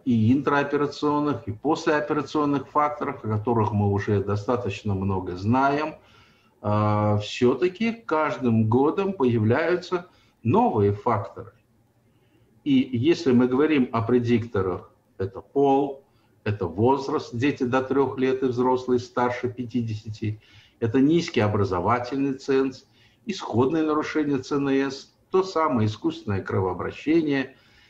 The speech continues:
кратность и длительность анестезии, интранаркозное пробуждение, метаболические нарушения, то мы каждый год получаем новые доказательства того, что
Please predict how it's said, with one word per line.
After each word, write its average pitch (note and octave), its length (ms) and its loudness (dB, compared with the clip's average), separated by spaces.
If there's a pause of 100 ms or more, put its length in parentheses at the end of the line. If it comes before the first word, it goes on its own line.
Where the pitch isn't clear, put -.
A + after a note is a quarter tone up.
(140)
кратность D3+ 680 0
и A#2+ 60 2
длительность C#3+ 680 0
анестезии, C#3+ 600 -4
интранаркозное B2 760 0
пробуждение, G#2+ 880 0 (360)
метаболические D#3+ 1120 2
нарушения, C3+ 880 2 (300)
то C3+ 360 2 (160)
мы A#2 340 4 (140)
каждый A2+ 440 0
год C3 300 0
получаем C3+ 600 2
новые C#3 340 4
доказательства D#3+ 960 -2
того, C3+ 300 0
что D3 500 -2